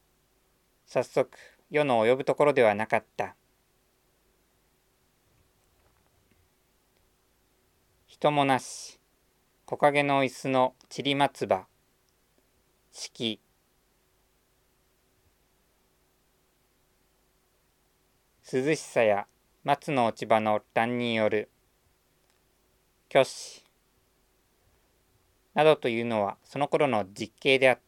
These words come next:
た。はじめ、孤児の神戸病院に入院したのは、卯の花の咲いている頃であったが、今日はもう、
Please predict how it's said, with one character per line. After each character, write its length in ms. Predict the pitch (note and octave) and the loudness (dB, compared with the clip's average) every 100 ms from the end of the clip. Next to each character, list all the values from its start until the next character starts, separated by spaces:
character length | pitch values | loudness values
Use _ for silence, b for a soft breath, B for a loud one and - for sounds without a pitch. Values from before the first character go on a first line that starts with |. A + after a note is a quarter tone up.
| - | -12
た。 180 | G2 _ _ _ _ _ _ _ _ _ _ _ _ _ _ _ _ _ _ _ _ _ _ _ | -12 _ _ _ _ _ _ _ _ _ _ _ _ _ _ _ _ _ _ _ _ _ _ _
は 120 | - | -6
じ 140 | A#2+ C3 | -4 -2
め、 220 | B2 - _ _ | -2 -4 _ _
孤 140 | - | -4
児 100 | D3+ | -2
の 320 | D3 A#2 G#2+ - _ | 0 0 -2 -6 _
神 280 | - C#3 D3+ | -2 0 2
戸 60 | D#3 | 4
病 180 | D#3 C#3+ | 4 2
院 100 | A#2+ | 0
に 120 | A2 | -2
入 180 | A2+ A#2+ | -2 -2
院 160 | B2 | -2
し 60 | A2+ | -4
た 140 | - | -6
の 180 | A#2 G#2+ | -4 -2
は、 160 | G2 - _ _ _ _ _ - | -4 -6 _ _ _ _ _ -8
卯 60 | |
の 140 | D3+ D3+ | -4 -4
花 240 | D#3 B2+ | -2 -2
の 160 | A#2 G2+ | -2 -2
咲 220 | - B2+ | 0 -2
い 20 | |
て 120 | - | 0
い 40 | C#3 | -4
る 80 | C3 | 0
頃 180 | C#3 | 2
で 100 | B2 | 4
あ 60 | A2 | 2
っ 60 | - - | 0 -8
た 80 | |
が、 180 | G2+ F#2+ - _ _ _ _ _ _ _ _ _ _ _ _ _ _ _ _ _ _ _ _ _ _ _ _ - | -12 -12 -18 _ _ _ _ _ _ _ _ _ _ _ _ _ _ _ _ _ _ _ _ _ _ _ _ -6
今 140 | D3+ D3+ | -4 -2
日 260 | C3+ B2 | -6 -2
は 140 | A2+ A2 | 0 2
も 280 | A#2 G#2 | 2 0
う、 40 | - | -4